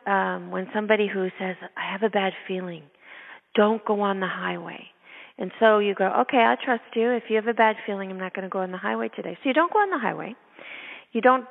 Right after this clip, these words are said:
drive that way that day. And of course, you get home fine. Everything's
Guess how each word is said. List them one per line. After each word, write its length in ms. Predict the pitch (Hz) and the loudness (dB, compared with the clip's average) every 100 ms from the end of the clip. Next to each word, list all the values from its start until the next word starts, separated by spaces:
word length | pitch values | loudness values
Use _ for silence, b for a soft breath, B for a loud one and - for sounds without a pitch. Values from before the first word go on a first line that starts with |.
| 196 | -2
drive 300 | 226 208 185 | 4 6 6
that 180 | 190 - | 2 0
way 100 | 170 160 | -4 -4
that 180 | 147 - | -8 -8
day. 320 | - - 220 B B | -12 -12 -16 B B
And 100 | 269 | -2
of 60 | 277 | 4
course, 180 | 285 269 302 | 4 4 4
you 60 | |
get 160 | 320 262 | 2 2
home 180 | 269 254 | -2 -2
fine. 320 | 202 156 160 190 | -2 -2 -2 -6
Everything's 400 | 196 196 185 | -4 -6 -8